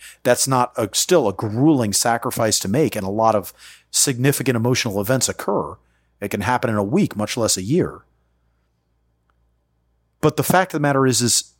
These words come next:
we're looking at this through the wrong metric. We need to be crystal clear that if there is a threat, we stay until the threat is mitigated. You don't stir up a hornet's nest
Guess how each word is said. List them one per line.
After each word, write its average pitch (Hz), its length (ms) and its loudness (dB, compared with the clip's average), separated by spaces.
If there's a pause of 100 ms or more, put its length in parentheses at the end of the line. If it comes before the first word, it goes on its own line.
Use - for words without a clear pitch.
we're 139 220 0
looking 160 340 0
at - 120 -4
this 127 160 2
through 123 160 -6
the 120 80 -2
wrong 117 340 0
metric. - 460 -6 (560)
We 135 100 2
need 175 140 2
to 170 60 -2
be 147 100 0
crystal - 580 -2
clear 143 420 -2
that 123 140 -4
if - 80 -8
there 131 180 0
is 110 120 -2
a 107 60 -4
threat, - 540 -4 (460)
we 160 160 -2
stay 196 480 0
until 147 260 -4
the 151 120 -2
threat 143 340 -2
is 127 180 -2
mitigated. 135 580 -2 (1300)
You 139 160 0
don't 202 280 2 (260)
stir - 460 2
up 160 100 0
a 127 60 0
hornet's 170 420 0
nest 104 340 -2